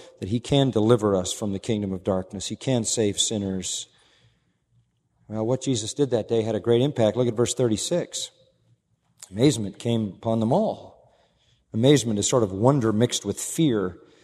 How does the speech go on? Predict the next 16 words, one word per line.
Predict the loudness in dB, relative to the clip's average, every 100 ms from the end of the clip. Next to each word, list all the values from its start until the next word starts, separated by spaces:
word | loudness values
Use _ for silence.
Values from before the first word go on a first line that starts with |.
| _ _ _ _ _ _ _ _
And | 2
they |
began | 4 6 6
discussing | 4 4 2 4 4
with | 4 4
one | 2
another, | 4 4 2
saying, | 2 0 0 -2
"What | -4 -4
is | -6 -6 -4
this | 0 0 -2
logos? | -6 -4 -4 -4 -8 -8 -8
What | 0 0
is | 0 -4
this | -6 -6 -6
word? | -2 4 4 2 -2 -4 -4